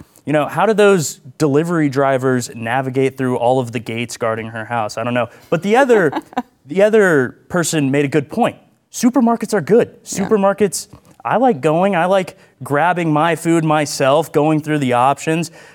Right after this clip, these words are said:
Speaker 1: But these people can just order everything online, stay in their homes, not have to talk to anyone, and that's what they wanna do.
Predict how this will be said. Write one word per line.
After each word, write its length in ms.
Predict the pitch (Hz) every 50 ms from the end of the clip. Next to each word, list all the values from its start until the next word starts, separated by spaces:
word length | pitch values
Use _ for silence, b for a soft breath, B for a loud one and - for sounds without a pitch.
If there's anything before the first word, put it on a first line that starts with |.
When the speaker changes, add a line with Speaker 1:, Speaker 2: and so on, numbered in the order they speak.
| B B
Speaker 1:
But 180 | - 127 120 -
these 220 | 131 127 131 -
people 680 | - - 160 175 147 - 156 147 139 131 120 - b b b b b b b b _ _
can 140 | - 143 131
just 220 | 123 123 - 110
order 320 | - 127 135 143 147 139
everything 420 | 143 151 147 160 147 - 165 156 156
online, 540 | 156 160 151 147 147 151 156 156 156 156 147
stay 320 | - - 151 147 151 151
in 80 | 156 151
their 160 | 147 147 139
homes, 400 | 135 139 135 139 143 139 127 120
not 140 | 135 131 117
have 160 | 135 135 131
to 80 | - 123
talk 300 | - - 127 127 120 -
to 80 | 127 117
anyone, 340 | 123 123 120 120 120 123 123
and 80 | 120
that's 220 | 139 151 156 - 170
what 100 | 156 -
they 100 | 165 156
wanna 260 | 151 156 156 151 135
do. 220 | 127 127 113 98